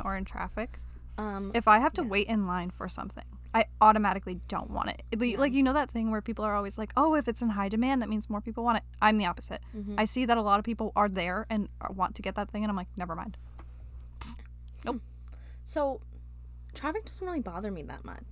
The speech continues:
Speaker 2: Like, it's annoying, but
Speaker 1: Mm-hmm.
Speaker 2: it, it's, like, but waiting in line
Speaker 1: Oh my God.
Speaker 2: is even worse than traffic,
Speaker 1: Mm-hmm. Mm-hmm.
Speaker 2: I think. I think it's
Speaker 1: I agree.
Speaker 2: just awful.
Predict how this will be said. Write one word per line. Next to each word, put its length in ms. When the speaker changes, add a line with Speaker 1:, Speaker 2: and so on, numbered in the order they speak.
Speaker 2:
Like, 180
it's 160
annoying, 500
but 120
Speaker 1:
Mm-hmm. 260
Speaker 2:
it, 120
it's, 320
like, 200
but 80
waiting 340
in 100
line 480
Speaker 1:
Oh 160
my 100
God. 100
Speaker 2:
is 220
even 280
worse 320
than 160
traffic, 380
Speaker 1:
Mm-hmm. 300
Mm-hmm. 300
Speaker 2:
I 40
think. 320
I 60
think 160
it's 380
Speaker 1:
I 60
agree. 280
Speaker 2:
just 180
awful. 400